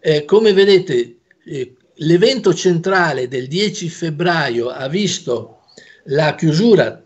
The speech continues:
totale delle tre bocche e non pioveva, no-, non pioveva, e infatti vedete che il, l'andamento di colore nero di Punta Salute è pressoché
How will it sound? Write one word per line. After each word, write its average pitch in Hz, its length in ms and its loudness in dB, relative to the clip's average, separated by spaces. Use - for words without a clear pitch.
totale 196 800 0
delle 135 400 -4
tre 143 240 -2
bocche 185 580 -4
e 175 300 0
non 175 360 4
pioveva, 151 800 -2
no-, 160 300 -2
non 156 400 2
pioveva, 160 600 -4
e 185 100 -2
infatti 170 480 -4
vedete 180 400 4
che - 140 -10
il, 117 600 -10
l'andamento 143 1120 2
di 127 160 -10
colore 151 400 2
nero 156 340 4
di 117 120 -8
Punta 160 340 -4
Salute 175 440 -2
è 147 340 -6
pressoché 143 760 -4